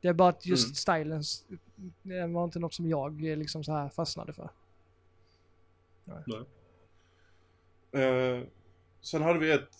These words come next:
Speaker 2: litet segment här som jag satt och blev väldigt förvirrad över. Eh, vi har tagit, nästan tagit upp, berört detta en gång innan.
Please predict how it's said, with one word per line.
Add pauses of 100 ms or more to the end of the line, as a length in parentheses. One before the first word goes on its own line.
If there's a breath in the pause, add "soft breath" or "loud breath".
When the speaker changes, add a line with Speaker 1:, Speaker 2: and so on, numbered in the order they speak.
(460)
Speaker 2:
litet
segment
här
som
jag
satt
och
blev
väldigt
förvirrad
över. (400)
Eh, (240)
vi
har
tagit, (260)
nästan
tagit
upp,
berört
detta
en
gång
innan.